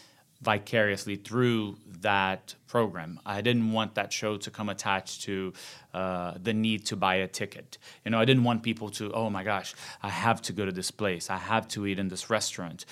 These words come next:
No, I wanted people to fall in love with the art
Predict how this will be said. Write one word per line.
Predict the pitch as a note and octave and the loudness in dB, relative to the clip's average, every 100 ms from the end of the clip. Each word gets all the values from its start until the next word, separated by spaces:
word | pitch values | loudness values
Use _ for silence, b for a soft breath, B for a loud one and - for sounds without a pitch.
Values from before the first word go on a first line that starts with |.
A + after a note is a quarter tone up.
| B B | B B
No, | D3+ | 4
I | A2 | 6
wanted | A2+ C3+ C#3+ A3+ - | 8 8 6 2 -10
people | - C3+ - | -4 -2 0
to | A2+ | -2
fall | - - C3 B2+ | -2 4 10 10
in | A#2+ A2 | 10 6
love | A2 A2+ G#2 F#2+ | 8 6 4 -2
with | G#2+ G#2 | -4 0
the | A2 - | 0 4
art | A2 G#2+ G#2+ | 4 4 2